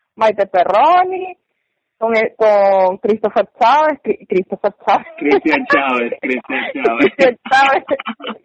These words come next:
Speaker 1: Iba a decir que Cristo, pero <laughs> y una aventura ahí toda loca. Pero mira, yo tengo que decir esto porque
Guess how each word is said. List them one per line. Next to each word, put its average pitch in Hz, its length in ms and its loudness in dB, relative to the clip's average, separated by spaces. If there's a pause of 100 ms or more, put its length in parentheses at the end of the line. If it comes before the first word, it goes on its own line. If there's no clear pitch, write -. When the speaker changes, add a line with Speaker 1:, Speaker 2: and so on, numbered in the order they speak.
(140)
Speaker 1:
Iba 320 160 2
a 262 80 2
decir 277 220 -8
que 254 80 0
Cristo, 254 260 0
pero 285 400 0
<laughs> - 2000 -8
y 320 240 -2 (100)
una 247 120 -10
aventura 240 500 -4
ahí 196 160 -2
toda 226 220 2
loca. - 340 -8 (500)
Pero 262 460 0
mira, 269 340 0 (300)
yo 196 200 0
tengo 220 200 0
que 247 120 0
decir 254 260 0
esto 247 300 -2
porque 175 340 -2